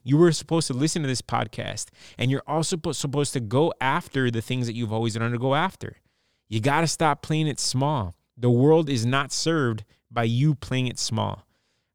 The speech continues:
Go out, pay the price for your dream, do what you have to do in order to live the life that you've always wanted to live. A lot of people think that's selfish, but that's not selfish.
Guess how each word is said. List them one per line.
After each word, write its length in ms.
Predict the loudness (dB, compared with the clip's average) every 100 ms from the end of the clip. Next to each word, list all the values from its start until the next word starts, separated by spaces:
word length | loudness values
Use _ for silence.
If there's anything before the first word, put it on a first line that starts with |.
| -14 2
Go 280 | 4 6
out, 380 | 4 0 -4 -12 -20 _ _ _ _ _ -2
pay 200 | 2 4
the 120 | 2
price 400 | -2 -2 -2 -4
for 120 | -4
your 160 | -2 -2
dream, 560 | -2 -4 -4 -4 -6 -12 _ -4
do 180 | 2 4
what 220 | 4 0
you 80 | -2
have 220 | -2 -2
to 80 | -6
do 340 | -4 -2 -2 -4
in 160 | -2
order 260 | 0 2 0
to 160 | 0 -2
live 400 | 0 0 0 -2
the 100 | -2
life 220 | -2 -2
that 160 | -6
you've 140 | -4 0
always 240 | 0 0
wanted 220 | -2 -2
to 80 | -2
live. 500 | -4 -2 -4 -6 -14 _ _ _ _ _ _ -8
A 60 |
lot 160 | -4 -2
of 80 | -2
people 240 | -4 -4
think 180 | -4 -4
that's 160 | -4
selfish, 460 | -4 -4 -4 -6 -8
but 120 | -4
that's 200 | -4 -2
not 160 | -4 -4
selfish. 680 | -2 -4 -4 -10 -12 -16